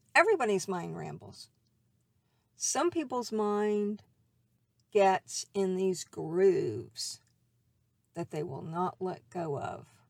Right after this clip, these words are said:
for an entire lifetime. So they continue to repeat patterns all along, looking outside of themselves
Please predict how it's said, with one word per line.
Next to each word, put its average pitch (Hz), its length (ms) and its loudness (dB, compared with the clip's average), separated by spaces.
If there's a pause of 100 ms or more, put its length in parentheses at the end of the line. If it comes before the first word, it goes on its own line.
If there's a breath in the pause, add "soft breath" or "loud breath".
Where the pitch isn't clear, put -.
(220)
for 160 180 -8
an 151 100 -8
entire 156 560 -8
lifetime. 147 800 -8 (480)
So - 180 -8
they 165 180 -6
continue 190 680 -4
to - 180 -8
repeat 165 640 -12
patterns 220 840 -6 (560 soft breath)
all 233 600 2
along, 190 760 -2 (840)
looking 208 640 0
outside 254 560 -4
of 240 100 -8
themselves 185 840 -4